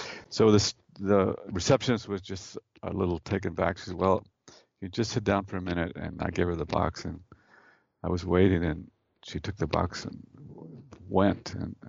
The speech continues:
after a few minutes, Fred Parker came out, who was a curator there, and said, and Fred's a big guy, too, and he came out and said, "Who are you?" <laughs> And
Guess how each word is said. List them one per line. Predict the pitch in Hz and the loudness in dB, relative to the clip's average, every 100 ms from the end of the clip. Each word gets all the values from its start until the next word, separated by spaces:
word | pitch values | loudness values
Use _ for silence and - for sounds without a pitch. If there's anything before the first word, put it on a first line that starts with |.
| - | -4
after | 92 92 - | -4 -2 -4
a | 92 | -4
few | - 92 | -2 2
minutes, | 110 135 98 - - _ _ _ - | 4 4 2 -4 -12 _ _ _ 2
Fred | 120 117 | 2 4
Parker | 165 196 127 | 4 4 2
came | - 110 95 | 2 0 2
out, | 87 85 - _ - | -2 -2 -8 _ -8
who | 95 | -2
was | 90 85 | -2 -4
a | |
curator | - 101 87 85 82 | -2 2 4 2 0
there, | 82 82 | 0 0
and | 87 87 | -2 -4
said, | - 92 87 82 | 0 4 4 4
and | - - - | 0 -8 0
Fred's | 117 90 | 2 4
a | 87 | 2
big | 92 80 | 0 2
guy, | 95 92 80 | 2 2 0
too, | - 92 | -4 -6
and | 90 | -6
he | 92 | -2
came | 110 104 | 0 4
out | 107 | 2
and | |
said, | - 107 - _ _ _ _ - | 4 2 2 _ _ _ _ -2
"Who | 135 | 4
are | 156 202 | 6 6
you?" | 170 87 95 | 4 0 -8
<laughs> | _ _ _ _ | _ _ _ _
And | 98 | -6